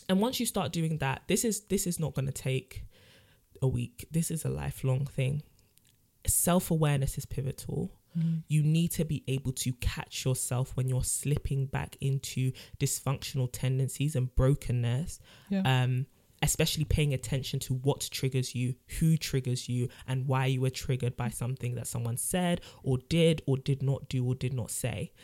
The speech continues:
Speaker 1: Um, so that would be mine. Self-awareness is the beginning of all of this, and really taking time to study yourself. Yes, that's me. How about yourself? How do we reach a resolution as broken people, and is it possible?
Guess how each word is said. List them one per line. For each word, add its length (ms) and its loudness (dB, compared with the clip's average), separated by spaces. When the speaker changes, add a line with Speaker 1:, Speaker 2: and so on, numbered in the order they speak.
Speaker 1:
Um, 480 4
so 200 6
that 160 2
would 140 2
be 100 4
mine. 340 2
Self-awareness 760 2
is 100 -8
the 120 -2
beginning 420 0
of 180 -4
all 140 -2
of 100 -4
this, 360 -4
and 240 2
really 220 4
taking 340 -2
time 340 -2
to 200 -2
study 800 -2
yourself. 1300 -4
Yes, 420 -8
that's 220 -6
me. 280 -4
How 120 0
about 180 -2
yourself? 320 -4
How 200 2
do 160 0
we 180 -2
reach 260 0
a 80 2
resolution 580 -2
as 120 -4
broken 340 -6
people, 300 -4
and 120 -2
is 120 -8
it 80 -10
possible? 440 -4